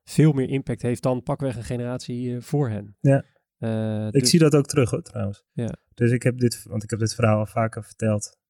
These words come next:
Speaker 2: Eh, eh, bijvoorbeeld ook bij de Effie Campus, eh, twenty-four Festival. En twenty-four Festival was gericht op studenten. En, ehm, ik heb nog nooit zulke goede reacties gehad op ons verhaal.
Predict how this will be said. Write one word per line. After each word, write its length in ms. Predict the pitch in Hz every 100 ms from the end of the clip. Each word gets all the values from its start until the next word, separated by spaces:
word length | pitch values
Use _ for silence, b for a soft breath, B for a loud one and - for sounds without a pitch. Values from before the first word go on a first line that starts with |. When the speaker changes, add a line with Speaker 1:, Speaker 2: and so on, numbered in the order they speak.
| _ _
Speaker 2:
Eh, 260 | 113 107
eh, 800 | 107 104 104 107 107 101 92 113 113
bijvoorbeeld 340 | 113 117 107
ook 140 | 107
bij 80 | 107
de 60 | 131
Effie 180 | 120 123
Campus, 580 | 123 120 117 113 - _ _ _ _ _
eh, 220 | - 113 110
twenty-four 520 | - 123 120 - 117
Festival. 640 | 139 135 139 - 117 117 _ _ _ _
En 120 | 117
twenty-four 380 | 110 127 120 123
Festival 600 | - 160 - - - 110
was 140 | 123 -
gericht 280 | 123 139 113
op 80 |
studenten. 500 | - 120 117 117 95 _ _ _ _ _ _ _ _ _ _
En, 460 | - 117 117 113 110
ehm, 800 | - 120 113 113 110 107 107 110 - _ _ _ _ _ _ _ _ _
ik 160 | - 143
heb 100 | 135
nog 120 | 120
nooit 240 | 113 135 -
zulke 280 | 151 147
goede 240 | - 165 151
reacties 420 | 143 139 - 127
gehad 300 | - 127 -
op 160 | - 123
ons 180 | 117
verhaal. 320 | - 123 95